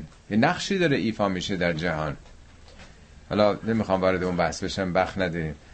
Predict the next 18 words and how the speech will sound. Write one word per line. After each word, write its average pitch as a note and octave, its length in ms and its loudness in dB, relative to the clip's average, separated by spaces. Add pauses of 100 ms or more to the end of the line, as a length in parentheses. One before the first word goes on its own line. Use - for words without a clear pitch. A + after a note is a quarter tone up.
(360)
یعنی A#2+ 160 6
همهٔ C#3 440 4
موجودات D#3 580 4
میگه D#3+ 180 4
دارن D#3 260 4
تسبیح D#3+ 400 2
می‌کنن. A2 420 2
میگه A#2 200 2
اصلاً E3 200 0
چیزی A3+ 360 2
تو G3 140 -2
دنیا D#3+ 360 4
وجود C#3 340 4
نداره A#2+ 240 4
که A#2 140 -2
تسبیح A2 480 0
نم-، F#2+ 280 0
نکنه. F2 440 0